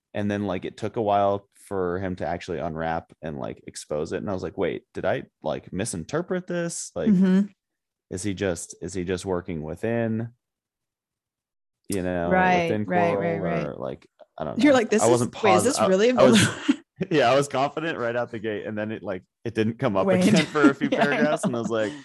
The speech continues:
Speaker 1: "Uh, did I
Speaker 2: I know.
Speaker 1: blow it?" Like
Speaker 2: <laughs> Yours funny.
Speaker 1: Yeah.
Speaker 2: Um, no, that was perfect. That was
Speaker 1: It's
Speaker 2: perfect.
Speaker 1: awesome.
Speaker 2: "Is this
Speaker 1: Great
Speaker 2: really
Speaker 1: book.
Speaker 2: Voldemort?" I was like, "Uh, yeah, that's what he says."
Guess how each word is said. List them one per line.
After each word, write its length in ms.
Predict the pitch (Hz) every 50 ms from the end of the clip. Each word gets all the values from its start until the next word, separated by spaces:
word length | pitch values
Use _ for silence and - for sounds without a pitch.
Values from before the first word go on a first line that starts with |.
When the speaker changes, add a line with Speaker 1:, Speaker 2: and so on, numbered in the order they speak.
| - _
Speaker 1:
"Uh, 640 | 113 107 104 107 104 104 104 101 101 95 95 107 117 - _ _ _ _ _ _ _ _ _ _ _
did 100 | 196 185
I 60 | 185
Speaker 2:
I 40 | 185
know. 280 | 190 185 180 180 - 143
Speaker 1:
blow 60 | 170
it?" 260 | 202 208 - - -
Like 300 | - 87 87 - - -
Speaker 2:
<laughs> 840 | - 80 - 226 220 - - - 285 - - - 285 269 - - - _ _ - - - - - _ _ -
Yours 280 | 208 208 214 214 208 214
funny. 420 | - 180 160 180 185 170 202 - _ _ _ _ _ _ _ _ _ _ _ _
Speaker 1:
Yeah. 160 | 55 53 -
Speaker 2:
Um, 520 | - 196 185 185 - - - 214 262 359 - _ _ _ _
no, 200 | - 220 208 180 165
that 100 | 160 165
was 160 | 180 208 -
perfect. 680 | - - - - - - - - - - - - - - _ _
That 120 | 269 269
was 120 | 262 - - - - -
Speaker 1:
It's 60 | -
Speaker 2:
perfect. 40 | -
Speaker 1:
awesome. 540 | - - - - - - 65 65 80 92 98 _ _ _ _ _ _ - - - - - _ _ _ -
Speaker 2:
"Is 60 | -
this 180 | 427 440 -
Speaker 1:
Great 20 | -
Speaker 2:
really 200 | 302 339 381 370
Speaker 1:
book. 220 | - 214 208 220
Speaker 2:
Voldemort?" 240 | 302 320 349 381 370
I 80 | 277 233
was 100 | 240 220
like, 160 | 220 214 202
"Uh, 420 | 190 202 - 220 214 214 214 226 - - _ _ _ _ _ _
yeah, 280 | 214 214 - - - - -
that's 140 | - 285 -
what 40 | 320
he 40 |
says." 240 | 311 - 349 320 320